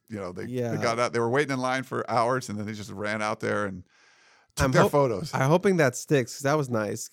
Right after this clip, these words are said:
Speaker 2: Just to be able to move up the sideline, get some different photos and angles. I was able to watch, like, the closest I've ever been to the defensive lineman,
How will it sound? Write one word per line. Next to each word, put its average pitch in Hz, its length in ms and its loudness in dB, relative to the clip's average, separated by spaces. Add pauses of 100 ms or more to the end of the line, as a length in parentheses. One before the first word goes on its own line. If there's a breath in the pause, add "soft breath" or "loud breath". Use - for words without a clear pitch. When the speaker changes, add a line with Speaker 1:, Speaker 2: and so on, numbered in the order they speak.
Speaker 2:
Just 123 220 -12
to - 40 -14
be 139 60 2
able 127 80 4
to 117 80 2
move 113 180 0
up 113 120 -2
the 110 80 -10
sideline, 117 400 -2
get 113 180 -4
some 117 120 -6
different 110 400 -6 (220)
photos 120 480 2
and 104 100 -4
angles. 110 380 -4
I 110 140 -2
was 117 120 -4
able 113 160 -2
to 107 60 -2
watch, 110 420 -2 (640)
like, 117 220 -4
the 127 80 -2
closest 135 340 2
I've 123 140 2
ever 123 160 2
been 123 220 2
to 120 80 -6
the 113 100 -4
defensive 110 340 -2
lineman, 110 520 -4